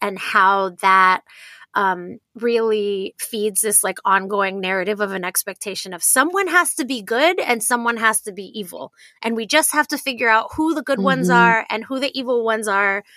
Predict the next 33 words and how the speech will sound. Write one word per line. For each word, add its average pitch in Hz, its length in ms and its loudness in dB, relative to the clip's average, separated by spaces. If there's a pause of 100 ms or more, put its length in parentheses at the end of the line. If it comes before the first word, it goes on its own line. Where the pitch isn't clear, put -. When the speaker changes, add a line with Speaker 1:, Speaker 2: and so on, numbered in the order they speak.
(160)
Speaker 1:
to 247 100 -6
punish 240 380 0
them. - 300 -10 (560)
And 247 120 -2
so 240 140 2
we 240 140 4
end 226 200 2
up 214 120 4 (420)
in 453 120 -6
lots 240 240 2
of 262 120 -2
different 202 320 -2
types 190 260 -2
of 202 80 -4
relationships, 190 640 -4
not 196 220 4
only 202 280 0
romantic, 180 540 -4
although 175 480 -4 (220)
romantic 190 460 0
s-, - 100 0
ones 175 260 -4
can - 160 -10
be 180 120 -4
super, 185 520 -2
you 208 120 -2
know, 160 260 -8
activating 175 500 -2
or 175 80 -6
triggering 180 480 -2
in 175 120 -10
this 180 200 -2
sense, 254 400 -2